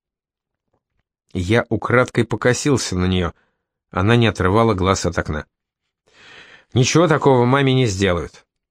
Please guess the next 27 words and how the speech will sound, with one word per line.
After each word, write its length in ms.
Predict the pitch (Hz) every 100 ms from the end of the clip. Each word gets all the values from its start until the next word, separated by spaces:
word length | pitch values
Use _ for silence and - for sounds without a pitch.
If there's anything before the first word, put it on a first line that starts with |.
| _ _ _ _ _ _ _ _ _
«Эсми 420 | 170 202 196 143 135
говорит, 520 | 135 156 156 117 117
если 220 | 120 127
старые 420 | - 139 139 139
собаки 560 | 131 135 123 147 151 135
мучаются 640 | 131 151 135 120 110 117
перед 240 | 101 110 104
смертью, 520 | 160 180 190 202 185 - _ _ -
ветеринар 560 | 117 - 123 147 202
может 360 | 147 180 180 -
назначить 560 | 127 107 143 165 143
им 140 | 156 165
инъекцию. 680 | 147 113 120 - - 120 - _ _ _ -
Только 200 | 107 117
она 140 | 123
говорит, 280 | 120 127 110
людям 340 | 160 185 139
её 160 | 127 170
не 180 | 156 104
делают, 420 | 117 113 113 - _ -
людям 400 | 110 165 175 120
она 160 | 120
не 120 | 156 156
нужна, 460 | 139 101 107 107 -
они 220 | - 156
сами 320 | 170 123 107 110
умирают». 520 | 110 113 110 101